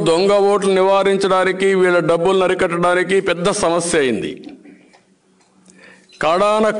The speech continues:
కౌంటింగ్ హాల్లో, నేను చరిత్రలో ఎప్పుడు చూడలా, కౌంటింగ్ హాల్లో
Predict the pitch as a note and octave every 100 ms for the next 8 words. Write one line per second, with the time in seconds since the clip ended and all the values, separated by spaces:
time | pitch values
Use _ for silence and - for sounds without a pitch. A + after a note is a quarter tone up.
0 | G#3+ E3 G#3 A#3 A#3 A#3 A3 F#3 F3 E3
1 | C3 A2+ C3+ B2+ E3+ F#3+ G3+ F#3 F#3+ G3+
2 | G3 F3+ B2 - - - - - - -
3 | - - C6+ - - - - - - D#3
4 | A#3 G#3 G3 C#3+ G#2 D2+